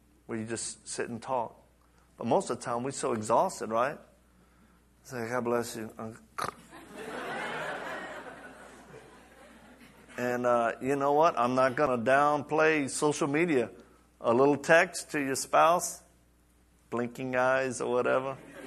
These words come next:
Just, just thinking of your snookums. That ain't bad. Two, explore the interests of your spouse. You explore the interest of your spouse.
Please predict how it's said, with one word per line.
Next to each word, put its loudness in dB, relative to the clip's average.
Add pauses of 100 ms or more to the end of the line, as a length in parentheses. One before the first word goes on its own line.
(360)
Just, 0 (1700)
just -2
thinking 2
of 0
your 0
snookums. -4 (1300)
That 2
ain't 2
bad. 4 (1200)
Two, 12
explore 8
the 4
interests 2
of 2
your 2
spouse. 4 (1160)
You 8
explore 8
the 8
interest 4
of 8
your 4
spouse. 4